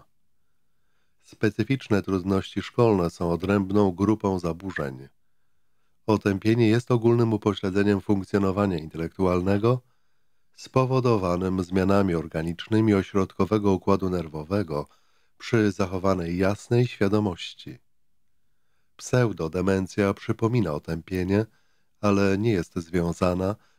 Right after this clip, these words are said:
z organicznym uszkodzeniem mózgu. Jej przyczyną może być depresja. Używa się też określenia pseudootępienie. Wgląd, krytycyzm.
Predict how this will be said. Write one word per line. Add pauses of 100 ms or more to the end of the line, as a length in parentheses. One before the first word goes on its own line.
(120)
z
organicznym (100)
uszkodzeniem
mózgu. (580)
Jej
przyczyną (280)
może
być
depresja. (840)
Używa
się
też
określenia (800)
pseudootępienie. (1800)
Wgląd, (240)
krytycyzm.